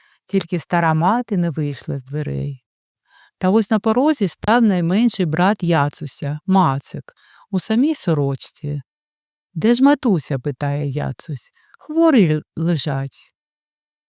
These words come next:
відповів хлопець і заплакав. «А татусь?» «На кладовище пішли». Хоч бурик мало за п'яти його не хапав,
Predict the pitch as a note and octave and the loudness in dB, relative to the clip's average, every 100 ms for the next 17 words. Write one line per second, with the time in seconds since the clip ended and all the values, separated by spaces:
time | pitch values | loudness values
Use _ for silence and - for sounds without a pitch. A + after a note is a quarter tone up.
0 | _ D#3+ D#3+ E3+ D#3 D#3 C3 - A3+ C4+ | _ -2 -2 0 0 0 -2 -2 0 0
1 | A#3 G#3 - G3 F3+ D3+ - C#3 C#3 C3+ | -2 -6 -4 -2 0 -2 -4 -8 -6 -8
2 | D3 C#3 - _ _ _ _ - A#3 B3 | -10 -10 -14 _ _ _ _ 0 2 2
3 | A#3 - D#3+ D#3+ - - - _ _ _ | 0 0 -4 -6 -10 -16 -20 _ _ _
4 | _ - G3 - G#3 F#3+ F#3+ G3 A#3 - | _ -4 -2 0 0 2 2 2 0 -2
5 | - C#3+ D3 - - D3 C#3 C#3 - _ | -4 -6 -6 -6 -8 -8 -8 -8 -12 _
6 | _ _ _ _ _ _ _ _ _ _ | _ _ _ _ _ _ _ _ _ _
7 | _ _ - F#3+ F3+ D#3+ G#3+ A#3+ G#3+ - | _ _ -4 0 0 2 2 4 4 4
8 | F#3 F#3 F3 E3+ - G3+ A#3 B3+ G3 E3+ | 2 4 2 -2 -2 0 0 0 -2 0
9 | D#3 D3 - C3+ - C3 C3+ | -2 -4 -4 -8 -6 -6 -8